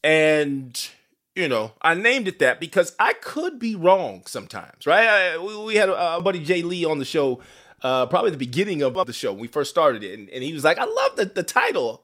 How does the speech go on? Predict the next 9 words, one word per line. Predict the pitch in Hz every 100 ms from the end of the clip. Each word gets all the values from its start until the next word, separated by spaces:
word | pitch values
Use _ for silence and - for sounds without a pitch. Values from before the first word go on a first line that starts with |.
| -
I'm | 151
Probably | 143 165 139 127
Right," | 120 107
because | 151 226 190 - - _ _ _ _ _ _
you're | - 214
telling | 320 370 262
people | 220 214 214
that | 214 214 - _
you | 277 247